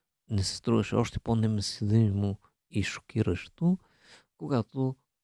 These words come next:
руската инвазия в Украйна. Когато от-, отново се възраждат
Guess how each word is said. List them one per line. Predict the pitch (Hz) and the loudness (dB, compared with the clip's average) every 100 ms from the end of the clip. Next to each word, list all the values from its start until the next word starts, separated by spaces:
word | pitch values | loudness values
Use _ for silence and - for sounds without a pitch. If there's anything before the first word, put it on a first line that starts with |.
| _ - | _ -8
руската | 120 - - - | -6 -6 -8 -2
инвазия | 107 101 156 98 95 101 | -2 0 0 0 0 0
в | 101 - | -2 -8
Украйна. | - 82 78 - - - _ _ _ _ _ | -10 -8 -6 -10 -16 -20 _ _ _ _ _
Когато | 127 131 - 135 135 143 - _ _ _ _ _ _ _ | 4 4 4 6 6 4 -4 _ _ _ _ _ _ _
от-, | 123 - | -14 -12
отново | - 107 131 139 131 | -10 -2 4 6 6
се | 127 | 6
възраждат | 107 101 104 110 107 98 - 95 - - | 6 8 10 12 12 10 4 0 -4 -16